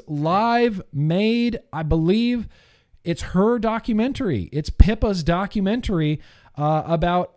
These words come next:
smoking and vaping in Australia. This is premiering in, uh, in eight hours. It's gonna be two A M my time. So it's premiering, obviously,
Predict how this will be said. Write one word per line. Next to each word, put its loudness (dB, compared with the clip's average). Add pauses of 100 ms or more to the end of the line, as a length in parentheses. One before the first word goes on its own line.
smoking 0
and 0
vaping 0
in -2
Australia. -2
This -4
is -4
premiering 2 (680)
in, 2
uh, 0
in 2
eight -2
hours. -2 (440)
It's -2
gonna 0
be 2 (300)
two 4
A 4
M 0
my 2
time. 2
So 0
it's 0
premiering, 0
obviously, -2